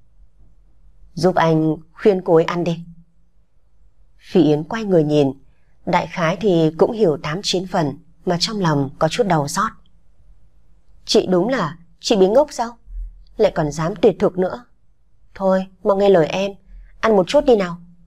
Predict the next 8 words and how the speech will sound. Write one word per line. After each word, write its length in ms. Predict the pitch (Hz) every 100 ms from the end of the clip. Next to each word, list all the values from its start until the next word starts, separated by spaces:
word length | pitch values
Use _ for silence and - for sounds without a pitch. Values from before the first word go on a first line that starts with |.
| - - - - - - - _ - - - - - -
Phỉ 240 | - 175
Yến 160 | 139 151
đưa 100 | 175
cho 160 | 160 165
cô 200 | 165 160 156
cái 80 | 165
bánh 220 | 165 214
mì. 260 | 170 139